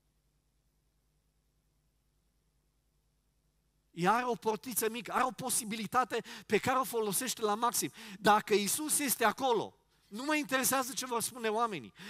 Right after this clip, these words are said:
Dacă Iisus este acolo, El este speranța mea. Femeia are o posibilitate și o folosește. Ea vrea să-L întâlnească pe Hristos.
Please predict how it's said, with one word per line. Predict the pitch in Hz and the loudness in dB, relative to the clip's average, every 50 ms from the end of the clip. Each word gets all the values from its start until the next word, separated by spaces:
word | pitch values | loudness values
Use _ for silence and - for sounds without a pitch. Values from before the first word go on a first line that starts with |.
| 220 208 | -16 -4
Dacă | - 175 202 180 - 226 | 2 4 4 4 4 2
Iisus | 233 214 170 233 254 196 | -2 -2 -2 -4 -2 -2
este | 262 269 - - 247 | -2 -2 0 0 0
acolo, | 214 - 233 233 226 180 - - - _ _ _ _ _ _ _ _ _ _ _ _ _ _ _ _ _ _ _ | 0 0 0 -2 -2 -2 -4 -6 -12 _ _ _ _ _ _ _ _ _ _ _ _ _ _ _ _ _ _ _
El | - 147 160 202 254 269 277 269 | -6 -2 0 2 4 4 4 4
este | 247 226 190 - - 196 | 2 2 0 0 0 -2
speranța | - - - - 196 190 196 226 214 196 - 196 196 | -2 -2 -2 0 0 2 2 2 0 0 -2 -2 -2
mea. | 196 220 196 117 87 _ _ _ _ _ _ _ _ _ _ _ _ _ _ _ _ _ _ _ _ _ _ _ _ _ _ _ _ _ _ _ _ _ _ _ _ _ _ _ _ _ _ _ _ _ _ _ _ _ _ _ _ _ _ _ _ _ _ _ _ _ _ _ _ _ _ _ _ _ _ _ _ _ _ _ _ _ _ _ _ | -2 -4 -6 -8 -10 _ _ _ _ _ _ _ _ _ _ _ _ _ _ _ _ _ _ _ _ _ _ _ _ _ _ _ _ _ _ _ _ _ _ _ _ _ _ _ _ _ _ _ _ _ _ _ _ _ _ _ _ _ _ _ _ _ _ _ _ _ _ _ _ _ _ _ _ _ _ _ _ _ _ _ _ _ _ _ _
Femeia | - - 156 147 160 190 208 208 | -12 -8 -8 -4 -2 0 2 2
are | 202 208 | 2 0
o | 214 | -2
posibilitate | 185 - 208 175 - 202 175 156 160 147 143 - 180 180 165 - 196 185 - - - - | -4 -4 -6 -6 -6 -6 -8 -8 -8 -8 -6 -4 -4 -4 -4 -4 -6 -8 -10 -14 -20 -14
și | - - - | -12 -10 -8
o | 156 | -8
folosește. | - - 175 165 165 165 - 185 175 - - 151 | -6 -4 -2 -2 -2 -2 -2 -2 -2 -4 -4 -4
Ea | 143 147 | -4 -4
vrea | 135 120 131 170 190 208 214 226 | -6 -6 -4 0 2 2 2 2
să-L | 202 - - 208 | 0 -2 -4 -6
întâlnească | 185 180 - 190 190 196 196 - - 196 | -6 -6 -8 -6 -4 -4 -4 -4 -6 -10
pe | 160 - 165 | -8 -10 -10
Hristos. | 151 165 170 - - 185 135 107 | -8 -8 -10 -8 -8 -10 -10 -12